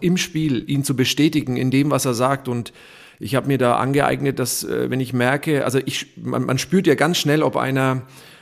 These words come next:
ähm, jetzt so ein bisschen zurückhaltend ist, weil er Respekt hat vor, oh Gott, der hat schon so und so viele Spiele oder der ist so und so lang dabei. Der eine meint, der eine sagte sogar irgendwie, ey, du bist ja der Dino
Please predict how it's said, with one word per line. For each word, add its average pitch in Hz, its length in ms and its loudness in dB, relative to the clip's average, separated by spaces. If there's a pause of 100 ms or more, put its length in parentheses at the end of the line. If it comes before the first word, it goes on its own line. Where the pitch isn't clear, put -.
(180)
ähm, 127 480 0
jetzt 135 260 0
so 139 100 2
ein 127 80 0
bisschen 151 260 2
zurückhaltend 156 640 2
ist, 156 160 2
weil 131 180 4
er 131 320 2
Respekt 131 560 0
hat 165 160 2
vor, 139 520 4
oh 131 120 2
Gott, 143 240 0
der 123 120 2
hat 127 180 0
schon 135 140 0
so 131 80 2
und 143 80 2
so 135 60 0
viele 123 120 -2
Spiele 156 400 2
oder 131 160 2
der 127 140 4
ist 131 100 0
so 147 100 2
und 147 80 2
so 131 100 2
lang 131 200 2
dabei. 131 460 2 (760)
Der 123 160 2
eine 139 260 2
meint, 139 380 0
der 123 140 4
eine 139 200 2
sagte 135 260 0
sogar 127 300 0
irgendwie, 131 520 0
ey, 127 100 0
du 127 100 -2
bist 139 240 0
ja 143 80 4
der 123 140 4
Dino 180 600 4